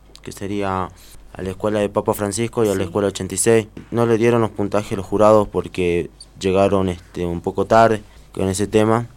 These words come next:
Speaker 1: Y bueno, eh, lo que le, sí le vamos a dar a los chicos por haber trabajado y por haber ido al desfile, le vamos a dar un reconocimiento como parte del centro estudiantil. No, lo-, los carruajes llegaron al segundo día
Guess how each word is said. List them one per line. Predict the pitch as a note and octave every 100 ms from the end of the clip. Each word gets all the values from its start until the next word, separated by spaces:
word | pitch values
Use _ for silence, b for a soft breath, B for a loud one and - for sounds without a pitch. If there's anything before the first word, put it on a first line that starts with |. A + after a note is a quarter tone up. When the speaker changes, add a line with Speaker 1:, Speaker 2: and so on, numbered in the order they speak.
| - -
Speaker 1:
Y | F#2+ G2+ F#2+
bueno, | F#2+ G#2 F#2+ F#2 F#2+
eh, | F#2+ F#2 F2+
lo | F#2+
que | F#2 F#2+
le, | G2
sí | -
le | A#2+
vamos | A#2 A#2
a | A2
dar | A2+
a |
los | G#2+
chicos | - A2+ A2+ A2
por | G2
haber | F#2 F#2 F#2
trabajado | G2 F#2 G2+ G2+
y |
por | F#2+ F#2
haber | F#2+ G2
ido | G2+
al | F#2
desfile, | F#2 G2+ G2+
le | G2
vamos | F2 E2+
a |
dar | E2+
un | F2+
reconocimiento | F2+ F2+ F2 F#2 F#2+ G2 F#2+ - _
como | F2+ F2+
parte | G2+ G2 G#2
del | F2+
centro | F#2+ F#2+ F#2+
estudiantil. | F2+ F#2 F2 E2+ E2 - - -
No, | B2 G#2+ G2+
lo-, | G2 F#2+
los | G2 F#2
carruajes | F#2+ G#2 A#2 G#2+
llegaron | G2 F#2+ F#2+
al |
segundo | F2 F#2+ F#2+ F#2+
día | G#2 G2 F2+